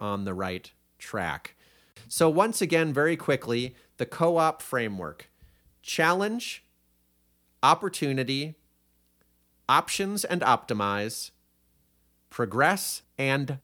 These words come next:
progress. Identify the challenge, reframe it as an opportunity, list the options and decide what to optimize for, and then progress with your decision and measure the progress, okay?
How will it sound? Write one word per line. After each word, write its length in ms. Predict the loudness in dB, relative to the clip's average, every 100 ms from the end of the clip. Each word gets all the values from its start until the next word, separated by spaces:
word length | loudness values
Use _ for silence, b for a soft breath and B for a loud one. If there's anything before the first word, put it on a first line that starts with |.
| _
progress. 1040 | -12 0 4 4 2 -6 -8 -8 -12 -12 _ _ _ _ _ _
Identify 440 | -8 -2 0 2 0
the 100 | 0
challenge, 640 | 0 2 2 -4 -8 -12 b b -12
reframe 460 | -6 -4 0 0 0
it 80 |
as 140 | -2 0
an 80 | 0
opportunity, 800 | 0 -2 -4 -2 -2 -4 -6 -12 b b b b b b
list 320 | -4 -2 -2 2
the 140 | 4
options 460 | 4 2 -2 -4 -4
and 80 |
decide 380 | -4 -2 0 0
what 140 | -2 0
to 80 |
optimize 560 | 2 2 0 -4 -4 -6
for, 460 | -8 -4 -2 -4 -8 _ _ _
and 120 | -8
then 160 | -8 -8
progress 640 | -8 -8 -2 2 2 0
with 140 | -6 -6
your 120 | -4
decision 640 | -4 -4 -4 -4 -8 -10 -10
and 200 | -8 -4
measure 240 | -2 -2 -4
the 120 | -6
progress, 680 | -6 -8 -8 -12 -12 -14 -20 _ -16
okay? 320 | -8 -6 -8